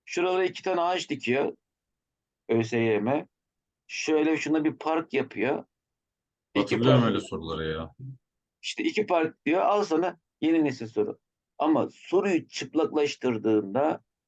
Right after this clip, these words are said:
Speaker 1: hatırlıyor musun? Senin, eee, şey sorun vardı geometriden. Ben soruyu algıla diye dikdörtgenler
Speaker 2: Evet,
Speaker 1: ve kareler.
Speaker 2: denemede vardı hocam.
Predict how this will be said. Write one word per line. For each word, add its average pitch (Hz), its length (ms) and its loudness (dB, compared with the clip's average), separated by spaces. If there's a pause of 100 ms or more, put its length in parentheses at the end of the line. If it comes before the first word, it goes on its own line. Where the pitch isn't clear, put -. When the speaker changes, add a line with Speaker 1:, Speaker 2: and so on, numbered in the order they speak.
(440)
Speaker 1:
hatırlıyor 196 380 -2
musun? 147 200 -2
Senin, 156 440 0 (520)
eee, 127 840 2
şey 165 220 -2
sorun 151 360 0
vardı 113 240 -2
geometriden. 113 840 -4 (2750)
Ben 139 460 -2 (640)
soruyu 139 260 2
algıla 135 560 2
diye 131 360 -2 (640)
dikdörtgenler 135 760 0
Speaker 2:
Evet, 110 100 4
Speaker 1:
ve 131 100 -2
kareler. 113 300 2
Speaker 2:
denemede 117 260 4
vardı 120 360 2
hocam. 98 440 -6